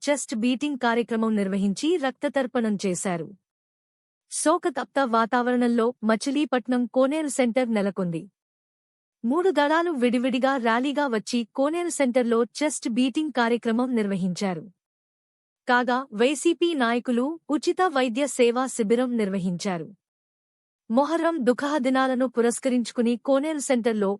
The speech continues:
వేలాది ముస్లిం సోదరులు నమాజ్ చేశారు. మత పెద్దలు ముస్లిం సోదరులతో నమాజ్ చేయించారు. పిల్లల నుంచి వృద్ధుల వరకు ఈ నమాజ్లో పాల్గొని కర్బలా మైదానంలో జరిగిన దారుణాన్ని గుర్తు చేసుకుంటూ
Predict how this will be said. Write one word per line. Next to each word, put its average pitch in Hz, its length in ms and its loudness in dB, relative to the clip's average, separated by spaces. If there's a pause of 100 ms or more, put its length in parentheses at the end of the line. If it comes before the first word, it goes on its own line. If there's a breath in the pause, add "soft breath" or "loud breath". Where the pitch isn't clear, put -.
వేలాది 247 500 0
ముస్లిం 233 480 -2
సోదరులు 233 500 0
నమాజ్ 208 460 0
చేశారు. 175 480 -4 (1040)
మత 240 220 2
పెద్దలు 254 480 2
ముస్లిం 320 500 -2
సోదరులతో 247 760 2
నమాజ్ 226 460 0
చేయించారు. 185 600 -2 (1040)
పిల్లల 339 300 2
నుంచి 302 420 -4
వృద్ధుల 220 440 2
వరకు 269 320 0 (160)
ఈ 254 140 2
నమాజ్లో 233 560 2
పాల్గొని 220 540 2 (260)
కర్బలా 254 440 2
మైదానంలో 247 640 2
జరిగిన 226 380 0
దారుణాన్ని 226 600 0
గుర్తు 202 320 -2
చేసుకుంటూ 226 640 0